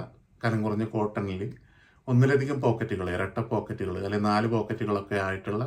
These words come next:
ഒരു പ്രത്യേക തരം, ഏഹ്, വസ്ത്രം, വലിയ ബട്ടൺസൊക്കെ ആയിട്ടുള്ള വസ്ത്രം അവർ ഡിസൈൻ ചെയ്തു.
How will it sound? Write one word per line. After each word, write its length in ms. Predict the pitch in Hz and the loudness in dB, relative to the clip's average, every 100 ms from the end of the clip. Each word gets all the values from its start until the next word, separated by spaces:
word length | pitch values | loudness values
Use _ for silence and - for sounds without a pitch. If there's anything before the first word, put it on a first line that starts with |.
| 165 | -4
ഒരു 100 | 127 120 | -4 -4
പ്രത്യേക 300 | - 120 113 110 | -2 0 2 0
തരം, 220 | 107 - - - - - - - _ 113 | -2 -4 -10 -20 -20 -20 -20 -20 _ -6
ഏഹ്, 200 | 101 95 101 | -4 -2 -4
വസ്ത്രം, 360 | - 98 98 - - 110 | -4 -4 -6 -6 -2 2
വലിയ 220 | 104 113 107 | 6 6 4
ബട്ടൺസൊക്കെ 500 | 104 107 104 104 98 | 0 -2 -2 -4 -4
ആയിട്ടുള്ള 220 | 92 101 113 | -4 -4 -4
വസ്ത്രം 340 | - - 123 127 | -4 -2 0 2
അവർ 120 | 123 127 - 117 | 0 0 0 0
ഡിസൈൻ 240 | 123 101 82 | 2 0 0
ചെയ്തു. 220 | 78 - | -4 -4